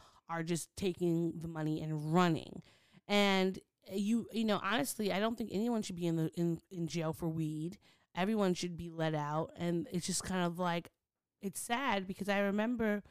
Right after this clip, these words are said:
um, a little after we graduated, I interviewed a man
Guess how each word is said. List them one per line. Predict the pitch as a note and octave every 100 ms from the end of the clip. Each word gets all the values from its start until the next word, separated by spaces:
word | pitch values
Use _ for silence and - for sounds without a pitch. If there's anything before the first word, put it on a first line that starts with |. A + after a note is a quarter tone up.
| - _ - -
um, | G3 F3+ E3+ E3+ E3+ _ - -
a | F3+
little | G#3 G#3
after | G3+ G3
we |
graduated, | D#3+ E3+ A3+ G3+ E3+ E3 -
I | F#3
interviewed | A3+ A3+ C4+ C4 A3
a |
man | F#3 E3 D#3+ D3